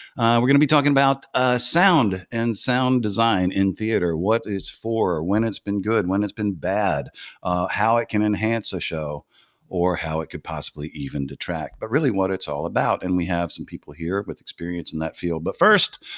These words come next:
I wanna introduce you or let our, uh, guys, my fellow, uh, Atlantic Stage company members introduce themselves. Jason, say, "Hey,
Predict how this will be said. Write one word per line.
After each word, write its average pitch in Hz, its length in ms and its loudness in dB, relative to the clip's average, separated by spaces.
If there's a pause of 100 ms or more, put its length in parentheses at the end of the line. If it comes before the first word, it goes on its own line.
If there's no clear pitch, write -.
(580)
I - 20 0
wanna 104 200 4
introduce 98 560 0
you 139 200 2
or 101 120 4
let 90 180 2
our, 87 340 2 (100)
uh, 90 440 -2
guys, 139 480 -2
my 98 140 -2
fellow, 107 400 0
uh, 107 400 2
Atlantic 107 320 -2
Stage 110 260 -4
company 110 300 -2
members 117 320 2
introduce 113 360 -4
themselves. 135 380 -2
Jason, 98 920 0
say, 92 160 -4
"Hey, 151 320 0